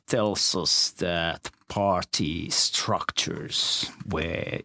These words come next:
even the candidates who were formally campaigning as, uh, not, not in a party, on a party ticket, but representing some sort of citizens <laughs> group, they had political parties behind them. So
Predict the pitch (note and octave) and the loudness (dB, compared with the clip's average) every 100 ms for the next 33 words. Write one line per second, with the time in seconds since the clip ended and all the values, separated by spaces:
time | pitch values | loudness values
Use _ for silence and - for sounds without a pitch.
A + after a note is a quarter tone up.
0 | - A2 F#2 F#2 F2 - - - A2 F2+ | 0 2 2 0 0 -2 0 2 2 0
1 | - - - - D#2 F2 F2+ - - A2+ | -4 0 0 0 -2 -2 -2 0 4 6
2 | A2 G2+ F#2 G2+ - - G#2+ G2 - G#2+ | 8 6 4 0 -2 -2 -4 0 0 0
3 | - A2+ - - A1 - - - - - | 0 -2 -2 -2 -2 2 4 6 4 2
4 | - - - - - - - - - F#2+ | -2 -8 -10 -14 -2 -2 -2 -4 -4 -2
5 | - - - - - A2+ G2 - - G#2 | -2 0 -4 -4 2 2 2 -2 -2 -4
6 | - C#3 B2+ C#3 - A#2 - - _ - | 2 4 6 4 2 2 0 -4 _ -2
7 | - - - - - - - - - - | -2 0 -4 -6 -10 -8 -6 -6 -8 -6
8 | D#2+ - - D#2+ - G#2+ - - - - | -4 -2 0 0 0 -4 -4 2 0 2
9 | - - - - A#2 F#2 - - - D#2+ | -2 -2 0 0 0 0 2 2 2 -2
10 | - - - - - C3 - F#3 - F#3+ | 2 6 6 6 4 0 2 2 4 0
11 | - - - - C#3+ D3+ D3 C3+ G#2+ - | 0 -8 -10 -6 2 4 6 4 2 4
12 | B2 A2+ A2+ F#2 - E2+ - - - - | 4 6 4 2 -2 -4 -4 -6 -4 -4
13 | - - - - - A#2+ F#2+ - D#2 C2+ | -2 -2 -2 -2 0 0 -2 -4 -6 0
14 | - - G#2 C#2+ | 2 2 0 -4